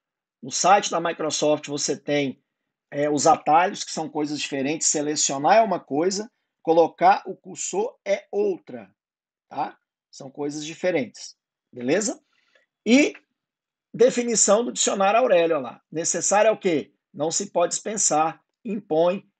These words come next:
essencial, indispensável, que não pode deixar de ser, inevitável, fatal. Então, você pode usar, por exemplo, aí, é, três dicionários, eu não coloquei todos aqui, porque aqui é só um evento de indicação.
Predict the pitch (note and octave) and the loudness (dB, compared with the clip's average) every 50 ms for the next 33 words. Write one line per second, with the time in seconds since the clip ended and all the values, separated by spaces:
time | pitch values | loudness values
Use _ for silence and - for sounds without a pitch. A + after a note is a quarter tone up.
0 | _ _ - D3+ C#3 - - F3 F3+ - - F#3+ E3 D3+ D#3 E3 E3+ E3 - - | _ _ -8 -6 -4 -4 -4 -4 -2 -2 -2 0 2 4 4 6 4 4 0 -6
1 | - D3+ C#3 - - - - E3+ F3+ - - - D3+ D#3 E3+ F#3+ C#3+ B2+ A2 G2+ | -10 -8 -6 -4 -4 -4 -4 -2 -2 0 0 0 0 -2 -2 -2 -4 -10 -12 -14
2 | _ _ _ _ _ _ _ _ _ _ - D3 D#3+ F3+ F#3 - - - F3 E3+ | _ _ _ _ _ _ _ _ _ _ -6 0 2 2 0 0 0 2 4 6
3 | F#3+ G3+ G3+ - - D3 E3 E3 E3 - - F#3 E3+ F3+ E3+ F3+ F#3 - - - | 6 6 4 0 -4 -12 -10 -10 -8 -8 -6 -6 -6 -6 -8 -8 -6 -4 -4 -4
4 | - E3 E3+ F#3+ G3 - _ _ _ _ - E3 D3+ E3 F3+ D#3+ E3+ G3 - _ | -2 -2 -4 -4 -6 -8 _ _ _ _ -14 -10 -8 -8 -8 -8 -10 -12 -14 _
5 | D3+ D3 D#3 E3+ E3 C#3+ B2+ B2 A#2+ - - D#3+ D#3+ E3 - - - C#3+ C#3 D3 | -2 0 2 2 2 0 -2 -6 -12 -8 -4 -4 -4 -4 -4 -8 -10 -8 -8 -6
6 | D3 C3 - _ _ _ _ _ _ _ _ - E3 D#3+ E3 D#3+ G#3 F#3+ - E3 | -8 -10 -12 _ _ _ _ _ _ _ _ -14 -10 -8 -6 -4 -4 -2 0 2
7 | E3 E3+ E3 F3 D3 C#3 D#3 D3+ D3+ - E3 D#3 D3+ C#3 B2+ D3+ D#3 D#3 - D#3+ | 2 2 2 0 0 2 2 2 2 0 -2 -2 -2 -2 -2 -4 -4 -6 -4 -2
8 | C#3+ D3+ E3 G3+ B3 - _ _ _ _ _ _ _ _ - E3 D#3+ D#3+ E3 E3 | 2 2 2 2 0 -2 _ _ _ _ _ _ _ _ 0 4 6 6 6 6
9 | - _ _ - F#3+ F#3 G#3 A3+ G3+ D#3+ F#3 F#3+ - - E3+ D#3+ D#3 D3+ E3+ F#3 | 2 _ _ -4 2 4 4 4 4 0 -4 -8 -8 -6 -6 -6 -4 -4 -2 -2
10 | G#3 A3 F#3 D3 F3 F#3 G3+ G#3 - - F#3 F3+ E3+ - F3 E3+ D#3+ - - D#3 | -4 -4 -6 -6 -6 -6 -6 -8 -8 -6 -6 -6 -6 -6 -8 -10 -8 -8 -8 -8
11 | D#3 D3 D3+ D3 D3 - - E3+ F#3+ - - _ _ _ _ _ _ - D#3+ D#3 | -8 -6 -6 -8 -8 -6 -4 -4 -4 -4 -4 _ _ _ _ _ _ -6 -4 -2
12 | - E3+ D#3+ - F3+ F3 F#3+ F3+ D#3+ B2 D3+ E3 D#3+ - D3 C3 B2+ C#3+ - D3+ | 0 0 0 0 0 0 0 0 0 2 2 0 0 -2 -6 -6 -6 -6 -6 -4
13 | C#3 - - D#3+ F3 G3+ G3+ - | -4 -2 2 4 4 2 2 0